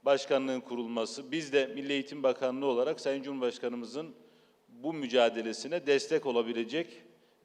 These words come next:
bir dizi etkinliği planladık. Bugün de sizleri burada misafir etme sebebimiz bu etkinliklerimizle ilgili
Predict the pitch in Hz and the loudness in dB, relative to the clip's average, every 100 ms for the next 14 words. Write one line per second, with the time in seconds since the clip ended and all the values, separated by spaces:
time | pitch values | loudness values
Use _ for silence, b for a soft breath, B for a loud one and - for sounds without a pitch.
0 | _ _ _ _ _ _ _ 127 160 165 | _ _ _ _ _ _ _ -6 0 0
1 | 131 147 160 143 - 143 147 139 135 123 | 0 -2 0 -2 -6 -6 -4 -4 -2 -2
2 | 113 113 143 - - _ - 143 143 139 | -2 -4 -6 -10 -20 _ -12 -8 -6 -2
3 | 135 - 135 139 135 143 131 131 127 143 | -2 -4 -4 -2 0 0 2 0 0 0
4 | 131 127 131 - 123 123 123 123 113 131 | 0 0 -4 -4 -10 -8 -6 -6 -6 -6
5 | 165 - - b b b b b - 156 | -8 -10 -16 b b b b b -2 2
6 | 147 147 143 127 143 143 147 120 127 143 | 2 0 -8 -8 -6 -6 -6 -6 -6 -4
7 | 120 120 151 | -4 -2 -2